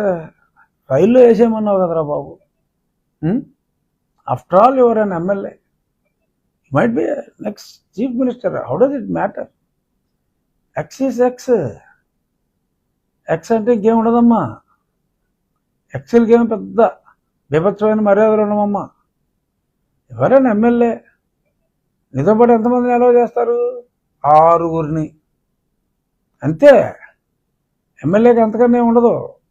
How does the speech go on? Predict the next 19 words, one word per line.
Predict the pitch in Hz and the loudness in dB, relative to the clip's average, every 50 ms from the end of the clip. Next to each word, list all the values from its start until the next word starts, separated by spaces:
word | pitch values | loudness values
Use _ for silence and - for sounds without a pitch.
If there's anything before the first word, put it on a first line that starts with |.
| _ _ _ | _ _ _
ఇంక | - 170 180 | -12 -8 -4
వేరే | 202 196 208 214 226 | 0 2 2 2 2
పెద్దగా | 196 214 208 185 214 220 220 | 2 0 -2 0 0 0 0
ఎమ్మెల్యేలు | 196 202 214 220 220 220 220 | 0 0 0 0 0 2 2
ఎవరు | 208 202 208 208 | 2 2 2 0
లేరు. | 202 196 202 208 208 208 196 190 - _ _ _ _ _ _ _ _ _ _ _ _ _ _ _ _ _ _ _ _ _ _ _ _ _ _ _ _ _ _ _ - | -2 -2 -2 -2 -2 -2 -4 -6 -8 _ _ _ _ _ _ _ _ _ _ _ _ _ _ _ _ _ _ _ _ _ _ _ _ _ _ _ _ _ _ _ -14
మీ | 117 120 131 | -8 -4 -4
పార్టీలో | 156 143 160 156 180 180 190 202 208 208 208 202 | -2 2 2 2 2 2 2 0 0 0 0 -2
ఉన్న | 208 208 208 | -2 -2 -2
ఇంకో | 202 196 180 156 170 208 202 | -4 -4 -4 0 0 0 0
బ్యాలెన్స్ | 180 175 139 147 160 180 214 220 214 196 175 | 0 2 2 4 4 4 2 -2 -6 -4 -2
పది | 202 196 208 | 0 0 2
మందిని | 220 214 220 220 220 214 220 220 | 2 0 0 -2 -4 -6 -6 -4
కూడా | 202 214 214 214 214 | -2 0 2 2 2
రమ్మన్నా | 202 202 196 202 214 214 220 233 214 | 2 0 -2 -4 -6 -8 -8 -8 -8
పది | 202 185 196 190 190 196 | -4 -2 -2 0 2 4
ఆరులు | 190 202 220 226 220 | 4 4 2 2 2
అరవై | 214 190 190 202 220 233 | 2 2 2 2 2 2
మందే. | 233 240 240 240 240 226 170 123 | 2 0 0 0 0 0 -2 -4